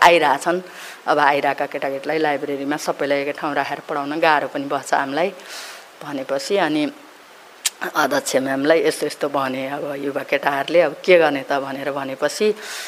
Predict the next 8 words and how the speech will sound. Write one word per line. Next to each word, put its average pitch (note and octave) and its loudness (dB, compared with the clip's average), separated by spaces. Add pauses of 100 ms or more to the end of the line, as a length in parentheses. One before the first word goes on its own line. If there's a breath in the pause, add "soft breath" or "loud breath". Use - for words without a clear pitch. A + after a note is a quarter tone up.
(280 loud breath)
अनि C#3 -4
होइन, D3+ 2 (400)
अ, C#3 -8 (280)
त्यस्तो C#3+ -4
गर्ने C#3 -4
होइन, F#3 4 (600 loud breath)
एकछिन D#3 2
नातिनु C#3+ 2